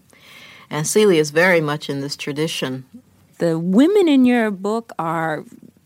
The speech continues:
Speaker 2: people that you cry over, you identify with, you want to love, you want to care about. The men in your book are, for the most part, despicable.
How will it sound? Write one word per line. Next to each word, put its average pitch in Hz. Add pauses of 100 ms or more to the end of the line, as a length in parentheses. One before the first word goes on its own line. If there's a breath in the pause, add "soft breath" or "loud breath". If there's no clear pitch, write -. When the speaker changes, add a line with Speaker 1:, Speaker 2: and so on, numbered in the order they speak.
(600)
Speaker 2:
people 214
that 165
you 151
cry 196
over, 175
you 151
identify 160
with, 156 (320 loud breath)
you 160
want 156
to 147
love, 160
you 147
want 151
to 143
care 185
about. 151 (420 loud breath)
The 151
men 254
in 196
your 151
book 147
are, 151 (1400 loud breath)
for 208
the 185
most 240
part, 170
despicable. -